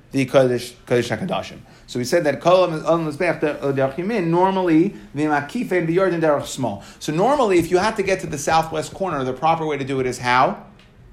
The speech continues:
You go up the right side and you have to make, you don't make a left, always to the right. So the only way to compensate for making a left is ma-, is making three right turns. Well, it's not really right turns, but the point is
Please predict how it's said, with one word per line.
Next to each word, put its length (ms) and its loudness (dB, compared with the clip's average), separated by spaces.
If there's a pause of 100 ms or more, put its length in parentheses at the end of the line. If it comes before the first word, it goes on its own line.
(240)
You 140 2
go 140 8
up 180 6
the 100 2
right 240 6
side 340 4
and 180 -6
you 60 -2
have 160 -2
to 60 -6
make, 360 -4 (100)
you 60 -2
don't 100 2
make 120 6
a 60 10
left, 380 6 (180)
always 340 2
to 60 -4
the 80 -2
right. 240 2
So 300 0
the 80 0
only 180 -2
way 140 0
to 100 -4
compensate 420 -4
for 60 -10
making 200 -6
a 40 -4
left 160 -2
is 100 -8
ma-, 100 -6 (320)
is 120 -2
making 280 -4
three 280 -4
right 400 -6 (340)
turns. 440 -4
Well, 300 -4
it's 120 -16
not 240 -6
really 180 0
right 220 2
turns, 240 -4
but 180 -6
the 60 -12
point 300 -6
is 260 -2